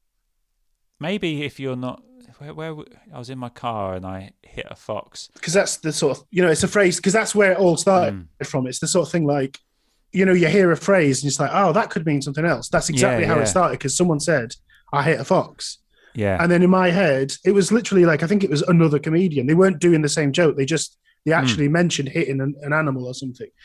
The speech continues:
Speaker 2: And I
Speaker 1: Yeah.
Speaker 2: just, you know, the cogs went. I was like, "Oh yeah, like, hit, hit the fox. Like, what situation?"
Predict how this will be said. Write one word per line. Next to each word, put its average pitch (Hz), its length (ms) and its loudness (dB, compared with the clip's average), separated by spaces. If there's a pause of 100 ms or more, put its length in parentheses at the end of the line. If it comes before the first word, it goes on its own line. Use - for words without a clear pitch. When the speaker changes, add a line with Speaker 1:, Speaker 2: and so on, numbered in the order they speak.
(260)
Speaker 2:
And 165 100 2
I 190 80 4
Speaker 1:
Yeah. 180 60 2
Speaker 2:
just, - 320 -6 (180)
you 175 160 2
know, 147 100 4
the 139 80 0
cogs 175 360 -2
went. 135 160 -2
I 139 40 -8
was 139 80 -8
like, 151 100 -4
"Oh 165 80 0
yeah, 160 140 2
like, 135 220 -2
hit, 170 200 -6 (100)
hit 147 160 -6
the 143 80 -10
fox. - 340 -6
Like, 135 120 -2
what 165 200 -2
situation?" 143 720 -6